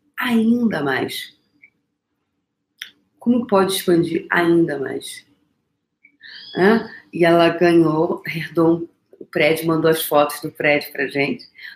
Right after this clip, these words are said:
com o nome agora Maria Luísa. E botou o nome dela, né? Uau, tá bom, muito obrigada, vovô. Tá ok. Mas a partir de agora, quem manda nessa parada aqui sou eu, quem manda aqui sou eu, né? Quem manda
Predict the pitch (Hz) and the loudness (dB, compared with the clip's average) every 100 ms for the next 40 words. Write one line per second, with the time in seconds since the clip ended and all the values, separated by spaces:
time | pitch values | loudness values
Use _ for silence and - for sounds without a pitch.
0 | _ _ 185 165 143 147 151 143 143 143 | _ _ 0 2 2 2 0 2 2 2
1 | - _ - 160 156 156 151 135 104 - | -6 _ -2 0 2 2 2 2 0 -6
2 | - _ 381 415 415 381 370 349 339 349 | -12 _ 2 2 4 4 6 8 8 6
3 | 302 277 330 359 165 165 - _ _ - | 2 0 2 2 0 -4 -12 _ _ -6
4 | 202 269 320 - - - _ - 285 339 | -2 0 -2 -6 -20 -20 _ -4 0 2
5 | - - - 220 220 233 262 220 190 202 | 0 -2 -2 0 0 2 0 -2 0 0
6 | 220 220 220 208 202 202 226 - - _ | 2 0 0 2 4 4 2 -4 -18 _
7 | _ - 196 185 175 170 - 190 170 175 | _ -2 2 4 4 0 0 2 6 4
8 | - - _ - 185 202 202 208 - 226 | 2 -6 _ -6 -2 0 -2 -4 -4 -2
9 | 226 226 226 262 320 - _ _ - 370 | 0 2 2 2 -2 -6 _ _ -2 2
10 | 320 269 277 277 302 - 311 294 - 135 | 4 4 2 0 -2 -2 0 2 0 -2
11 | - - 415 392 - 339 - 240 - - | -2 -2 -2 2 2 0 0 0 0 0
12 | - 156 - - 175 - 131 127 _ _ | -4 -6 -6 -4 -2 -2 -2 -6 _ _
13 | _ _ _ 113 - - 208 190 185 185 | _ _ _ -4 -2 0 2 4 4 2
14 | 185 | 0